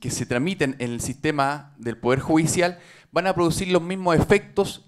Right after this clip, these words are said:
y va a tener el ma-, el mismo valor jurídico que el expediente en papel. De esta manera, con la carpeta electrónica va a haber un registro fiel del expediente. En cuanto al principio de fidelidad,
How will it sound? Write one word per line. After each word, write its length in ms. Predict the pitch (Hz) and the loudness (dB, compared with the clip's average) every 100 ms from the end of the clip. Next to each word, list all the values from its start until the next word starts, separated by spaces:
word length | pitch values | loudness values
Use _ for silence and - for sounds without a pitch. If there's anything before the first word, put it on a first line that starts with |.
| - | -6
y 80 | |
va 100 | 143 | -2
a 40 | 160 | -2
tener 180 | 160 170 | -2 -6
el 80 | 160 | 0
ma-, 140 | 139 | 0
el 240 | 135 135 | 0 -6
mismo 320 | 131 165 180 165 | -6 -6 0 2
valor 180 | 160 | 2
jurídico 640 | 160 147 156 202 196 202 202 - _ _ | 2 -2 -2 -4 0 -2 -2 -12 _ _
que 140 | 196 | -6
el 100 | 208 | -4
expediente 500 | 185 - 175 180 - | -2 -2 -2 -4 -4
en 60 | 165 | -2
papel. 440 | - 165 123 90 - _ _ - | 0 0 -2 -4 -18 _ _ -12
De 120 | 120 | -10
esta 220 | 143 175 | -6 -4
manera, 260 | 160 170 180 | -2 0 0
con 100 | 160 | 0
la 100 | 139 | 0
carpeta 420 | 135 156 175 170 | -4 -4 -2 -2
electrónica 680 | 131 127 - 160 180 185 180 | -4 -8 -6 -6 -2 0 2
va 120 | 139 | 2
a 20 | |
haber 140 | 143 | 2
un 120 | 160 147 | 0 -6
registro 400 | 139 - - 139 | -8 -10 -2 0
fiel 520 | - 175 208 202 - | 2 2 0 -2 -8
del 140 | 170 165 | -4 -4
expediente. 640 | - 156 151 104 - 85 _ _ _ _ _ _ _ _ _ _ _ _ _ _ | -2 -2 -2 -4 -10 -20 _ _ _ _ _ _ _ _ _ _ _ _ _ _
En 140 | - 123 | -18 -4
cuanto 260 | 160 160 | -2 2
al 80 | 175 | 0
principio 400 | 170 147 - 196 | 0 -4 2 4
de 80 | 185 | 4
fidelidad, 640 | 180 165 151 156 185 190 | 2 -2 0 0 -2 -4